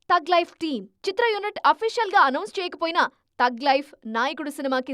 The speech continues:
సీక్వెల్ అనే టాక్ వినిపిస్తోంది. దీంతో ఈ సినిమా మీద అంచనాలు భారీగా ఉన్నాయి. అందుకే అభిమానుల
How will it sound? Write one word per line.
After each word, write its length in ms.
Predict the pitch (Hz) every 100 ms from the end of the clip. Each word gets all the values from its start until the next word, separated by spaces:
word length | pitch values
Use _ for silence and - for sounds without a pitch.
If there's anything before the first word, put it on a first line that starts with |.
| -
సీక్వెల్ 420 | 339 349 349 349 _ 254
అనే 140 | 254 247
టాక్ 220 | 247 330 370
వినిపిస్తోంది. 540 | 311 294 269 226 196 226 _ _ -
దీంతో 220 | 381 453 - 320
ఈ 20 | 440
సినిమా 220 | 392 359 277
మీద 140 | 254 - 240
అంచనాలు 420 | 262 320 311 349 254 196
భారీగా 340 | 214 285 320 277
ఉన్నాయి. 240 | 247 208 - - 330
అందుకే 240 | 415 427 262
అభిమానుల 460 | 302 359 427 415